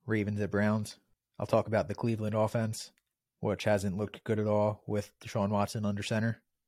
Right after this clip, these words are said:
But David Njoku seems to have gotten a boost, with Watson preferring to target his tight ends,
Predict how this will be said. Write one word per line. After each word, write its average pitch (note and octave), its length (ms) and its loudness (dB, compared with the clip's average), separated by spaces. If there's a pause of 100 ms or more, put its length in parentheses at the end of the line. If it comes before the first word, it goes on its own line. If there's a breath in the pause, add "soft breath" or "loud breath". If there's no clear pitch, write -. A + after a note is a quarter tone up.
(500)
But G2 200 2
David A2 320 0
Njoku A2 440 0
seems A2 320 -4
to G#2+ 220 -2
have G#2+ 220 0
gotten G2+ 180 0
a G#2 60 -2
boost, A2 500 -4 (420)
with - 220 -2
Watson G2+ 500 0
preferring G2 360 0
to F#2 80 -4
target G2+ 300 0
his F#2+ 100 -8
tight G#2 180 0
ends, G#2+ 320 -2